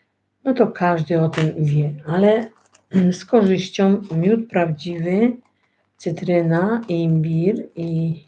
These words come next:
i ta herbata też dają bardzo wielką ulgę. Niektórzy się wypocą, a jak się ktoś wypoci, jak jest chory, to,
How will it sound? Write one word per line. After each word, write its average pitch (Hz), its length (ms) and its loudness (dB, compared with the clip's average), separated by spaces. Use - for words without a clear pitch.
i 180 220 -4
ta 175 200 -4
herbata 196 840 -4
też 175 220 2
dają 165 400 4
bardzo 208 440 2
wielką 190 400 2
ulgę. 214 720 2
Niektórzy 160 680 -4
się 170 200 -2
wypocą, 185 960 0
a 165 60 -8
jak 156 180 -2
się - 140 -12
ktoś 156 320 -4
wypoci, 180 680 -6
jak 147 160 0
jest 156 220 -2
chory, 170 520 0
to, 147 360 -6